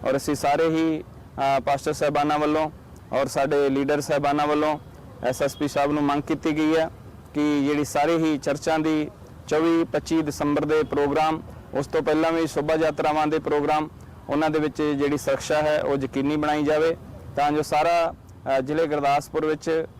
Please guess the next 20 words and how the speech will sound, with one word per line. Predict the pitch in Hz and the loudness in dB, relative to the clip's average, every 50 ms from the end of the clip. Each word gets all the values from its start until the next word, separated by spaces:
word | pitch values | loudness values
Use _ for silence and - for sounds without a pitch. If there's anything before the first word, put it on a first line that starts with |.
| - | -2
ਵਸਦਾ | 123 135 143 - - - 151 147 | 0 0 0 -2 -2 -2 0 0
ਮਸੀਹ | 147 143 - - 165 165 | 0 -2 -2 0 -2 0
ਭਾਈਚਾਰਾ | - 160 143 135 - - 143 139 151 151 151 - - - - - - - - | 2 2 0 0 0 0 0 2 2 2 0 -2 -6 -16 -20 -20 -20 -8 -2
ਆਪਣੇ | - 139 139 - 147 151 151 147 | -2 -2 0 0 -2 0 0 0
ਇਸ | 143 139 - 151 143 143 139 135 - | -2 -2 0 0 2 2 2 0 0
ਪ੍ਰਭੂ | - 135 143 143 | -2 0 0 2
ਯਿਸੂ | 143 147 151 143 - 160 | 2 0 0 0 0 -2
ਮਸੀਹ | 156 147 - 156 147 | -2 0 0 -2 0
ਦੇ | 143 147 147 147 139 135 - - - - - - | 2 4 4 4 2 0 -4 -12 -18 -18 -12 -4
ਜਨਮ | - 143 156 160 160 151 | -2 0 2 2 2 2
ਦਿਨ | 165 160 156 | 2 2 2
ਦੇ | 151 160 | 2 0
ਤਿਉਹਾਰ | 147 156 160 147 139 139 139 | 2 2 2 4 4 2 2
ਨੂੰ | 147 151 156 151 147 - - - - - | 0 -2 -4 -6 -8 -12 -20 -20 -10 -6
ਬੜੀਆਂ | 127 135 147 151 156 151 151 143 | -2 -2 0 0 0 0 -2 -4
ਖੁਸ਼ੀਆਂ | - - 139 - - 170 175 165 | -4 -6 -8 -4 -2 0 0 0
ਅਤੇ | 160 151 160 147 | 0 0 -2 -2
ਚਾਵਾਂ | - 147 139 139 147 147 | 0 0 0 2 2 2
ਦੇ | 147 147 | 2 0
ਨਾਲ, | 147 147 143 139 135 - | 2 2 2 2 0 -2